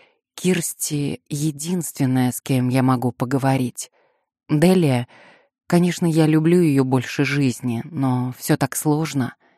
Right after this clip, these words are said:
Я не могу указывать ей, что делать с ребёнком. Я не вправе. Адам всегда злой, а ты..." "Я никчёмный", — сказал он. "Верно?" Она вздохнула.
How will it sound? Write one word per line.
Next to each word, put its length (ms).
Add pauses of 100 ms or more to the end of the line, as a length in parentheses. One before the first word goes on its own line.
(160)
Я 140
не 120
могу 340
указывать 640
ей, 240
что 320
делать 400
с 100
ребёнком. 680 (480)
Я 200
не 140
вправе. 640 (540)
Адам 400
всегда 440
злой, 460 (500)
а 140 (140)
ты..." 240 (960)
"Я 260
никчёмный", — 920 (260)
сказал 480
он. 220 (460)
"Верно?" 520 (600)
Она 240
вздохнула. 720